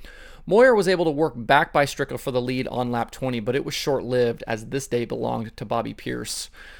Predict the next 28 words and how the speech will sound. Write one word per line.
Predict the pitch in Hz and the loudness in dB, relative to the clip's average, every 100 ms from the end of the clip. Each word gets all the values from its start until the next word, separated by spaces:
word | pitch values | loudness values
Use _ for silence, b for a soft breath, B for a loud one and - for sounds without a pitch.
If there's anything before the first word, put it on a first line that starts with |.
| B - | B -6
The | 156 | -2
smooth | 190 202 | 4 6
operator | 180 165 165 160 156 | 8 4 4 2 2
started | 147 156 139 | 2 0 0
fifth | - 151 139 - | 0 0 0 -2
and | 127 | 2
grabbed | 135 131 | 2 2
the | |
lead | 127 131 127 | 0 -2 -4
from | 127 | 0
Moyer | 127 127 | 2 2
on | 120 117 | 0 -2
lap | 117 113 - | 0 -2 -2
thirty, | 131 127 117 | -4 -2 -4
and | 117 | -6
he | 113 165 | -6 -4
led | 160 139 | -2 -2
the | 120 | 0
next | 123 127 - - | -2 -4 -8 -12
seventy-one | - 147 151 160 151 131 120 | -4 -2 0 -4 -2 -2 0
laps | 117 117 117 - | 0 0 -4 -10
to | 113 | -6
take | 120 113 | -6 -6
the | |
thirty | 113 123 110 | -6 -6 -4
thousand | 120 120 120 | -4 -4 -4
dollar | 113 113 117 | -4 -4 -4
win. | 117 113 110 | -2 -2 -2